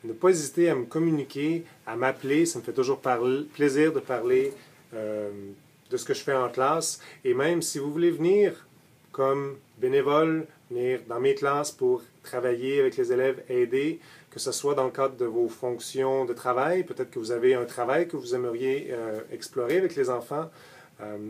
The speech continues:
ou que vous vouliez présenter. Alors, je suis très à l'aise à avoir des parents qui viennent dans mes classes, euh, que ce soit pour observer ou pour participer avec les élèves. Alors, si vous avez des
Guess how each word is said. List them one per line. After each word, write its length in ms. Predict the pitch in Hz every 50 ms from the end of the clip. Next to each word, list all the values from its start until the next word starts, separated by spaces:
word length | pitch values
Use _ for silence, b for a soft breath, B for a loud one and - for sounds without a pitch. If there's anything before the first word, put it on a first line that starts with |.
| 107 - -
ou 360 | 131 127 127 127 123 123 120 120
que 80 | - 123
vous 440 | 113 110 110 107 104 104 107 107 107
vouliez 300 | 104 107 101 107 117 117
présenter. 760 | 117 - - 135 143 135 139 131 123 120 - 170 208 208 - B B B B B
Alors, 160 | - 117 117 113
je 80 | 113
suis 200 | 113 - - 120
très 360 | - - - 151 156 160 151
à 80 | 151 139
l'aise 300 | 139 139 139 151 147 135
à 80 | 127 120
avoir 280 | 113 110 117 117 117
des 100 | 117 113
parents 280 | 107 - 117 113 120 120
qui 140 | 120 - 117
viennent 220 | 113 135 143 160
dans 120 | 156 147
mes 140 | 147 143 135
classes, 580 | 131 - 135 131 135 139 139 135 - - - B B B B B B B B
euh, 80 | 104 104
que 40 | 104
ce 140 | - - 117
soit 300 | - - 120 - 160 160
pour 120 | 165 156
observer 460 | 143 143 143 - 143 135 135 139 185 214
ou 100 | 196 -
pour 280 | - - - - 107
participer 680 | - - 127 - - - - - - - - 151 156 143
avec 180 | 131 123 117
les 140 | 127 120 113
élèves. 300 | 120 117 113 110 98 - - _ B B B B B B B B B
Alors, 220 | 117 110 101 101
si 240 | - - - - 123
vous 140 | 120 117 120
avez 200 | 123 123 135 147
des 480 | 143 139 127 123 120 117 113 113 107